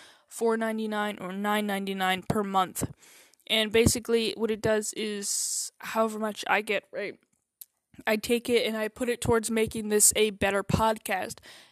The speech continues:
upgrading gear, you know, 'cause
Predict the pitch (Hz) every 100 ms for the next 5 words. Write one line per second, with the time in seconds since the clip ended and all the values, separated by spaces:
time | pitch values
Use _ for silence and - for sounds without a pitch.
0 | _ 214 208 214 202 190 202 - 240 240
1 | 226 226 226 - - _ _ _ 220 208
2 | 190 185 175 - _ _ _ _ _ 233
3 | 226 208 - -